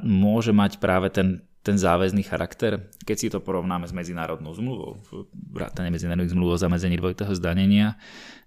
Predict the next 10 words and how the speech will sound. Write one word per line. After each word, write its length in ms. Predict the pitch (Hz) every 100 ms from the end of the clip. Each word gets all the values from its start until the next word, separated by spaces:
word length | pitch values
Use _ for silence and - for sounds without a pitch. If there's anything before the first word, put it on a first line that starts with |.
| -
tak 240 | 95 -
tam 240 | - 104 104
mám 480 | 95 95 101 127
síce 560 | 135 120 101 - 98 92 90 - - -
<clears throat> 500 | - 107 92 90 107
nejaký 260 | 90 - 90
expertný 480 | - - 98 - 92
proces, 640 | 92 87 90 82 - - -
kde 180 | - 95
sa, 340 | - 101 87